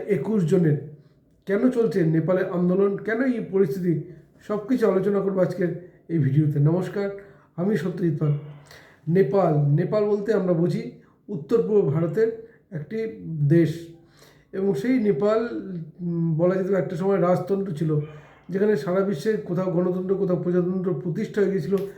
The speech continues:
নেপাল কিন্তু ছিল রাজতন্ত্রে এবং দু হাজার আট সালে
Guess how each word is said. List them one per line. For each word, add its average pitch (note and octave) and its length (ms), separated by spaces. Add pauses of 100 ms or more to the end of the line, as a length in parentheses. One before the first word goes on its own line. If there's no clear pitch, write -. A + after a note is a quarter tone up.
(340)
নেপাল F#3+ 420
কিন্তু G3 260
ছিল F#3+ 200
রাজতন্ত্রে E3 580
এবং E3+ 360
দু D3+ 80
হাজার G3 220 (100)
আট F3 220
সালে F3 360